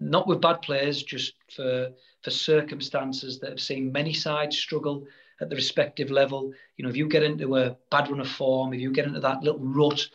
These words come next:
that is confidence, then it's very, very easy to stay down there and, like you say, you know, disappear without trace. So we had to try and affect that, that mindset and that mentality. That meant moving a couple of people on, bringing a couple of people in,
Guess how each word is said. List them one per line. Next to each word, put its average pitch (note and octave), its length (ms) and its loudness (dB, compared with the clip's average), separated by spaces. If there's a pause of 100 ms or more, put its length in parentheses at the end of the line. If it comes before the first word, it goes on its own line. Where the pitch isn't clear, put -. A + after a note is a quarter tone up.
(240)
that B2+ 120 2
is C3 160 4
confidence, C3 1000 -2 (340)
then B2+ 440 0
it's A#2 200 -6
very, C3+ 520 4
very B2+ 220 4
easy A#2+ 360 -2
to C3 80 -6
stay B2 300 -2
down B2 300 -4
there A#2+ 280 -2 (320)
and, B2+ 100 -4
like - 140 -2
you - 60 -4
say, B2 300 0
you A#2 120 -2
know, A#2 200 -2 (100)
disappear B2 480 -2
without A#2+ 280 -4
trace. B2 540 0 (280)
So C3+ 460 0
we B2+ 100 0
had C#3 280 0
to C3 60 -8
try B2+ 320 2
and A#2+ 200 0 (360)
affect - 460 -2
that, B2 180 -2 (280)
that C#3 140 -2
mindset B2 720 0
and B2 120 -6
that B2 140 -6
mentality. A#2 720 -6 (220)
That F#3 120 -4
meant D#3 220 2
moving C#3 380 2
a C3 60 0
couple - 200 -2
of B2+ 80 -2
people C3 260 0
on, C3 200 4
bringing C3+ 220 0
a C3+ 40 -4
couple C#3+ 240 -4
of C3 60 -8
people B2 300 0
in, A#2+ 200 0